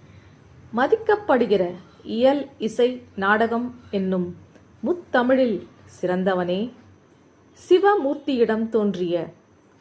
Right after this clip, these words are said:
குமாரர்களுள் இளையவனே, திருத்தணிகை பதியில் எழுந்தரு-, அருளியுள்ள பெருமாளே என்று அருணகிரிநாதர்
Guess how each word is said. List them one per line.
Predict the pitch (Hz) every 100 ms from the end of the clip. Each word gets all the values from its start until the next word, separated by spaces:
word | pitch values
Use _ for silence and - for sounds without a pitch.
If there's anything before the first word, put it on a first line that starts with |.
| _
குமாரர்களுள் | 233 220 226 240 226 208 240 269 - _ _ _ 185
இளையவனே, | 190 196 196 180 180 208 269 - - _ - _ - - _ - -
திருத்தணிகை | 403 427 415 302 285 277 285 - _ _ _ _ _ _
பதியில் | 240 226 240 214 175 -
எழுந்தரு-, | 220 269 311 269 233 226 - -
அருளியுள்ள | 208 240 240 220 196 196 220 - - -
பெருமாளே | 202 202 202 175 165 180 - - - _ _ _ _ _ _ _ _
என்று | 214 202 226 -
அருணகிரிநாதர் | 208 220 240 226 220 202 196 190 214